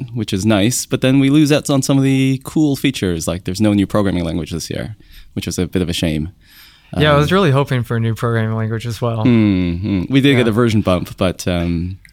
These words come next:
Speaker 2: Right.
Speaker 1: yeah, you know, improvements here and there. Lots of new numbers, A R Kit two, Core M L two. Uh, we do some of that stuff at work, so I was pretty excited to hear about that.
Speaker 2: Cool. How do you guys use, uh,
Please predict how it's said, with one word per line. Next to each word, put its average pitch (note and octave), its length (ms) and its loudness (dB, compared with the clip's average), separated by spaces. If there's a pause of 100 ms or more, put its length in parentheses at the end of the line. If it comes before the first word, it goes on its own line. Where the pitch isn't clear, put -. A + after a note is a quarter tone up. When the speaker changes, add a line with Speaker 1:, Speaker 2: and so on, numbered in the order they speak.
(120)
Speaker 2:
Right. A#2 160 -2
Speaker 1:
yeah, D#3+ 180 2
you C#3 160 4
know, A2+ 220 4
improvements B2 420 2
here G#2 80 2
and F#2 100 2
there. E2+ 300 -2 (240)
Lots A#2+ 160 0
of G#2+ 80 0
new G#2+ 140 4
numbers, B2+ 440 2
A G#2+ 60 2
R G#2 100 2
Kit - 200 -8
two, C#3 400 0 (140)
Core A2+ 180 0
M G#2 80 2
L G#2 80 2
two. C3 400 0 (240)
Uh, F2+ 200 -4
we G#2 120 -2
do A#2 100 2
some A2+ 140 2
of - 40 4
that G2 80 0
stuff G#2 200 -4
at G2+ 60 0
work, F#2 160 -2
so - 80 -4
I - 20 0
was F#2+ 80 -4
pretty F2+ 160 -4
excited E2+ 300 -4
to E2+ 80 -2
hear E2 100 -4
about D#2+ 200 -8
that. D2+ 200 -8 (1040)
Speaker 2:
Cool. F3+ 240 0
How C#3 160 -2
do E3 80 0
you D3+ 120 0
guys C#3 160 -2
use, C3+ 460 -4
uh, C3+ 560 -4